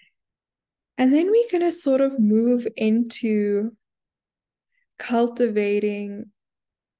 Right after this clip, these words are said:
anything that really just resonates with us from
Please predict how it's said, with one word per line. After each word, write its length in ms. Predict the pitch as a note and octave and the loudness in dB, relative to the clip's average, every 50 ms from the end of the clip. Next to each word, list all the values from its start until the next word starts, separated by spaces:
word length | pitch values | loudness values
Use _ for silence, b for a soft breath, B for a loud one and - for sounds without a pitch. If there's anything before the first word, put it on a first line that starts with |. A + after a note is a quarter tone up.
| _ _ _ _ _ _ _ _ _ _ - | _ _ _ _ _ _ _ _ _ _ -2
anything 640 | A#3 A#3 A#3 B3 B3+ B3 - - A#3 A3+ G#3+ G#3 G3+ | 0 2 2 2 2 0 -2 -2 -2 -2 -2 -2 -2
that 260 | G#3 G#3 G#3+ G#3+ - | -4 -4 -6 -6 -6
really 400 | G#3+ G3+ G3+ G3 G3 G3 G3+ G#3 | -4 -2 -2 -2 -2 -4 -4 -6
just 260 | G#3 - G#3 G#3 - G3+ G3 | -4 -6 -6 -6 -6 -6 -6
resonates 720 | G3+ G3 G3 G3 - G#3+ G3+ G3 F#3+ F#3+ F#3+ - F#3+ - | -6 -4 -4 -4 -6 -6 -6 -6 -8 -8 -10 -12 -12 -10
with 180 | - G3+ G#3+ G#3+ - - | -10 -10 -10 -10 -10 -10
us 260 | - - G#3+ - - | -10 -10 -10 -10 -14
from 480 | - - _ G#3+ G#3 G#3+ G#3 G#3+ G#3+ | -16 -12 _ -8 -6 -6 -8 -8 -10